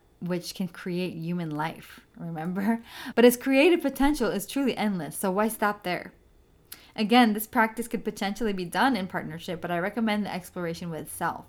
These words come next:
as the most integral foundation before even considering exploring it with a trusted partner.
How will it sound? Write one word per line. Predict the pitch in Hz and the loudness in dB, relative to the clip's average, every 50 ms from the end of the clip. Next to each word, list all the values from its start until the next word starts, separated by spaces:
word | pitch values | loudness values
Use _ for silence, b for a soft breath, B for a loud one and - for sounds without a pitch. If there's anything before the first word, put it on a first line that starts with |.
| _ _ _ | _ _ _
as | 175 180 165 175 | -8 -6 -6 -4
the | |
most | 170 170 170 170 180 208 208 - - - | -4 -4 -2 -2 -4 -4 -6 -8 -10 -8
integral | 208 196 - 196 170 165 151 151 | -8 -8 -8 -8 -6 -6 -8 -6
foundation | - 160 143 151 151 131 143 165 - - - 120 123 170 B B B B - | -6 -8 -8 -6 -6 -8 -8 -8 -10 -12 -12 -12 -12 -14 B B B B -8
before | 190 175 - 202 180 175 - - | -8 -6 -2 0 0 0 0 -2
even | - 220 226 233 240 233 | -2 -2 0 0 0 0
considering | 240 202 180 - - 170 165 165 165 170 - - | 0 -2 -4 -6 -8 -8 -8 -6 -6 -8 -8 -8
exploring | 165 - - - - 165 156 160 156 156 151 156 | -12 -14 -16 -16 -12 -10 -10 -8 -8 -8 -10 -10
it | 147 131 - - - | -10 -12 -14 -16 -14
with | - 165 151 131 | -10 -8 -8 -8
a | - | -10
trusted | - - - - 156 - - - - | -10 -10 -10 -10 -10 -12 -14 -16 -14
partner. | - - - - - - - - | -14 -14 -14 -14 -16 -16 -16 -16